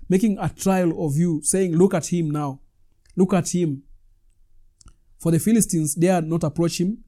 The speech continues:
till fully, till, till fully convinced that his power was gone. Then they seized him, and having put out both of his eyes, they took him to Gaza. Here he was bound with fetters in their prison house and confined to hard labor.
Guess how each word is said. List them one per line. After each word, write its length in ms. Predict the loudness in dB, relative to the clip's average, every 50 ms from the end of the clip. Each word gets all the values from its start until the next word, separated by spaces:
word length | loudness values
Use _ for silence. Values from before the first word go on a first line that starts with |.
| _ -2
till 220 | 0 0 0 -2
fully, 420 | 0 0 2 2 2 0 -2 -4 -10 _ _ _ _ _ _ _ _ _
till, 300 | 2 4 4 4 2 0 -2
till 200 | 0 2 2 2
fully 420 | 2 2 2 2 4 2 2 0 -4 -14 _ _ _ _ _ _ _ _ _ _ -2
convinced 580 | -2 0 2 2 4 4 4 4 2 0 -2
that 160 | -4 -4 -2
his 120 | -2 -2 -2
power 240 | -2 -2 -2 0 -2
was 140 | -2 -4 -4
gone. 320 | -2 -2 -2 -2 -2 -6 -8 _ _ -20 -20 _ _ _ _
Then 200 | 2 2 4 4
they 120 | 4 4
seized 320 | 2 2 2 2 2 2 2
him, 240 | 2 0 0 -2 -6 -8 -4
and 200 | -2 -2 0 0
having 320 | 0 0 0 0 -2 -2
put 280 | -2 0 0 -2 -2 -4 -6 -4
out 200 | -4 -2 0 0
both 140 | 0 0
of 100 | 0 0
his 140 | 0 0 0
eyes, 300 | 0 0 -2 -2 -4 -6 _ _ _ -8 -2
they 120 | -2 0
took 180 | 0 0 -2 -2
him 120 | -2 -2
to 100 | -2 -2
Gaza. 360 | -2 0 0 0 -2 -2 -6 -8 -12 _ _ _ _
Here 160 | 0 2 4
he 40 | 4
was 180 | 4 2 2
bound 220 | 0 -2 -2 0 0
with 180 | -2 -2 -2
fetters 380 | -4 -4 -2 -2 -2 -4 -4 -6 -8 -6
in 120 | -4 -2
their 120 | -2 -2 -4
prison 380 | 0 2 2 2 2 2 0
house 360 | -2 -2 -4 -4 -4 -6 -8 -10 -12 _
and 180 | -8 -8 -6 -6
confined 640 | -6 -6 -6 -4 -4 -4 -4 -4 -4 -4 -6 -8 -12 _ _ _ _ _ -10
to 100 | -10 -8
hard 360 | -6 -8 -6 -6 -6 -6 -8 -8 -8 -4
labor. 340 | -2 -2 0 -2 -2 -6